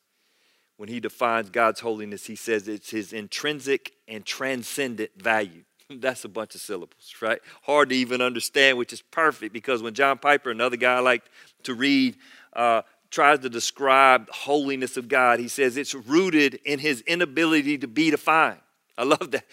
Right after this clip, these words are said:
Like, it's so far above us, understands God's holiness and his purity is so far above us that it's rooted in his inability to be defined. So he, a simple word that we use is awesome.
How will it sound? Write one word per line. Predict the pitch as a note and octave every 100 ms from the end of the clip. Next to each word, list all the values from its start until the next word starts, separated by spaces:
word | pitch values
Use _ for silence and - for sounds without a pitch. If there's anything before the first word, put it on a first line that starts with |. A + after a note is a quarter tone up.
| -
Like, | C#3+ C#3
it's | F3
so | - F#3+ F#3+
far | F#3 G3 E3+
above | A#2+ C3+ E3+ F3
us, | -
understands | D#3+ F3+ F3 F#3 E3+ C3+
God's | D3 C#3+ C#3
holiness | - D#3 E3 D#3 -
and | B2
his | A2+
purity | _ - F3 E3 C#3
is | B2
so | - F3+ F#3+ F#3
far | - D3+ C3
above | A#2 E3 D#3+
us | D#3 - - - -
that | C#3+
it's | C#3+ A#2
rooted | D3 G3 F3+ D#3+
in | D#3 D3+ C3 _ - - -
his | C#3+ - _ -
inability | F3 D#3+ B2 D#3+ D3 C3
to | A#2+
be | A#2+
defined. | A2+ - A#2+ A2+
So | B2+
he, | D3 G#2+ _ _
a | A2 G#2+ -
simple | - F#3+ F3+ D#3
word | C3+ D#3+ D#3
that | B2+
we | D3+
use | D#3+ D3+
is | A#2 -
awesome. | A2+ D#3 - F#3 F3